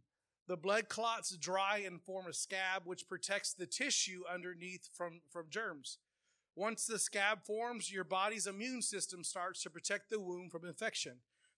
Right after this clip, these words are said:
The wound becomes slightly swollen, red, pink, and tender. You also may see some clear ooze, fluid oozing from the wound. This fluid helps clean the area. So your body is naturally healing itself.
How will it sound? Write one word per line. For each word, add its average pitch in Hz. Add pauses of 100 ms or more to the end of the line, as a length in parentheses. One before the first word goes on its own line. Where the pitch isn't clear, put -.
The 180
wound 208
becomes 190
slightly 180
swollen, 233
red, 208 (100)
pink, 202
and 156
tender. 196 (480)
You 196
also 247
may 226
see 220
some 180
clear 233
ooze, 214 (220)
fluid 226 (100)
oozing 214
from 185
the 180
wound. 208 (380)
This 220
fluid 220
helps 196
clean 196
the 190
area. 190 (280)
So -
your 196
body 214
is 165
naturally 180
healing 180
itself. 175